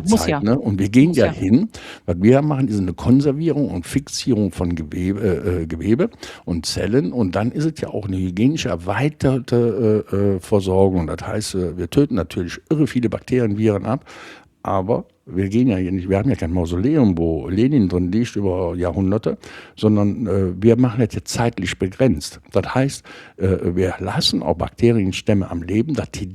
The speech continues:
Speaker 2: die sich wieder weiterentwickeln können und dann irgendwann diesen Autolyseprozess, also
Speaker 1: Prozess,
Speaker 2: sprich
Speaker 1: ja.
Speaker 2: Verwesung, an-,
Speaker 1: Ja.
Speaker 2: ansteuern können, ne?
Speaker 1: Also im Prinzip, du stoppst es ja nicht, sondern du verzögerst es.
Speaker 2: Genau, das ist eine
Speaker 1: Verzögerst
Speaker 2: zeitlich
Speaker 1: es dann.
Speaker 2: verzögerte
Speaker 1: Genau,
Speaker 2: Geschichte, die wir
Speaker 1: zeitlich
Speaker 2: da machen.
Speaker 1: verzögerte,
Speaker 2: Mhm.
Speaker 1: genau.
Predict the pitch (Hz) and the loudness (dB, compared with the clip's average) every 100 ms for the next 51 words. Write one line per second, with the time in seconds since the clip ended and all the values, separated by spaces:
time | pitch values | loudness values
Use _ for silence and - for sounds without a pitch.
0 | 98 107 160 185 165 156 - 95 82 98 | -8 0 2 2 -2 -8 -6 -6 -4 -4
1 | 139 147 117 135 131 - 120 110 123 117 | -4 -6 -6 -4 -4 -2 -2 0 2 4
2 | 98 90 - 131 147 135 120 120 98 85 | 2 0 4 4 4 2 2 2 0 -6
3 | - 87 - 76 104 139 151 147 127 - | -6 -8 -6 0 2 4 2 -2 -6 -4
4 | 123 120 - 120 185 101 - - 101 107 | -2 -2 -6 -8 -4 -2 -2 -2 2 4
5 | 104 104 110 - 92 92 82 80 90 - | 4 2 0 -4 -2 0 0 -2 -2 -2
6 | 80 80 78 - 78 82 107 190 220 220 | -4 -6 -6 -8 -6 -2 0 0 0 0
7 | 208 233 214 202 - - - 247 - - | 0 0 2 0 0 -6 0 0 0 -10
8 | - 247 233 226 220 202 185 - 185 - | -6 -2 0 0 0 -2 -4 -4 -6 2
9 | 208 196 139 - - - 117 98 85 87 | 6 6 4 -4 -14 2 4 6 4 0
10 | 160 202 - 92 104 - 147 127 95 82 | 2 4 4 4 2 -2 0 4 4 2
11 | - 92 82 82 - - 80 80 80 80 | 0 0 0 -4 -4 -6 -6 -6 -6 -8
12 | 78 - - 104 131 - | -12 -14 -2 2 2 2